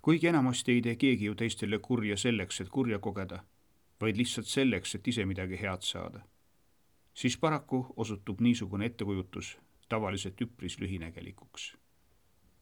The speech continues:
Seega, kui meile peaks tunduma, et Jumal on meid maha jätnud ja kurat meid nii hirmsasti kiusab, tuleks järele mõelda, kas me ei nurise ilmaasjata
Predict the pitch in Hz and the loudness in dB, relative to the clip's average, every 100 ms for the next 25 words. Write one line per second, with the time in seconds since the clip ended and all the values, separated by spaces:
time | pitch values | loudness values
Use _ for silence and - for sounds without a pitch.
0 | _ _ _ _ _ _ _ _ _ _ | _ _ _ _ _ _ _ _ _ _
1 | _ _ _ _ _ - 151 151 135 147 | _ _ _ _ _ 2 2 4 4 6
2 | 151 135 127 - 147 151 113 104 98 - | 6 4 0 0 4 4 4 0 -4 -10
3 | _ - - 127 120 101 95 95 117 127 | _ -8 -2 2 2 2 0 0 2 0
4 | 107 101 98 101 92 98 117 107 - 101 | 2 -2 -2 -4 -4 -2 0 0 -2 -2
5 | 104 101 127 - - - - 110 107 - | 0 0 -2 -2 -8 -10 -4 -2 -2 -6
6 | - _ _ _ _ _ _ _ _ _ | -10 _ _ _ _ _ _ _ _ _
7 | _ - 143 - 156 131 101 101 95 92 | _ 2 2 4 4 4 4 2 0 -2
8 | 90 - _ - 123 131 139 147 120 - | -6 -14 _ -2 2 6 6 6 4 4
9 | 127 104 98 - 87 - | 4 4 0 -2 -6 -8